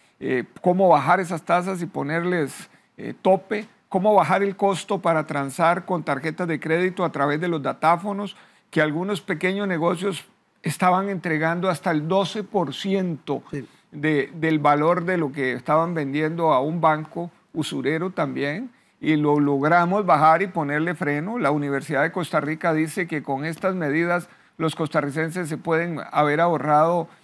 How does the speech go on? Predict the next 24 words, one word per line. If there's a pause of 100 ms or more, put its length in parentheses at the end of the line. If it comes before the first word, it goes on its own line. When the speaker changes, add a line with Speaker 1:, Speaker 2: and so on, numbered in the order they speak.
(160)
Speaker 1:
eh,
en
datáfonos
un
uno
por
ciento (280)
de,
de
los
costos
de,
de
la
vida, (400)
y, (400)
y
por
el
otro
lado,
en
la
usura,